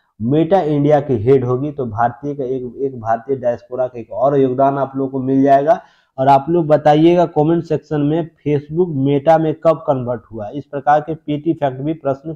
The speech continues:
पूछे गए हैं। अब मेटा कॉन्सेप्ट क्या है, ये दो क्वेश्चन आप लोग कमेंट सेक्शन में आप लोग सभी लोग शेयर करेंगे,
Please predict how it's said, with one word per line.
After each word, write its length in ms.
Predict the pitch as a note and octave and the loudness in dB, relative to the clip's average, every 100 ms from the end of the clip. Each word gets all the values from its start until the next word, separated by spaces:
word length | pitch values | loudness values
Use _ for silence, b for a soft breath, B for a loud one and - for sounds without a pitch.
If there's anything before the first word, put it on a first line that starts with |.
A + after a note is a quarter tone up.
| - | -10
पूछे 320 | C3+ C#3+ C#3+ | -10 -4 -2
गए 160 | D3 | -2
हैं। 240 | E3 D3 G2 _ _ _ _ _ _ _ _ _ _ _ C3 | -4 -8 -12 _ _ _ _ _ _ _ _ _ _ _ -4
अब 100 | B2+ | -2
मेटा 380 | C3+ D3+ F#3+ | 2 2 4
कॉन्सेप्ट 640 | F#3+ D#3+ D3 C#3+ D#3+ - - | 2 2 0 0 -4 -4 2
क्या 160 | C#3+ | 4
है, 280 | B2 G#2 A2+ | 4 0 0
ये 80 | C3 | 0
दो 240 | A2+ E3 | 4 2
क्वेश्चन 420 | F3 D#3+ D3 E3 | 4 2 2 2
आप 160 | D#3 D3 | 2 2
लोग 160 | D#3+ D#3+ | 0 -4
कमेंट 320 | - C3+ D3+ | -2 0 0
सेक्शन 320 | C#3 C3+ D3 | -2 -4 -2
में 140 | D3 E3 | 0 2
आप 140 | E3+ | 0
लोग 80 | C#3+ | -2
सभी 260 | - C3+ D3 | -4 -2 -2
लोग 160 | C#3+ | -4
शेयर 240 | C#3+ C3+ C3+ | -4 -6 -2
करेंगे, 480 | D3 D#3 E3 G#3 | 0 0 0 0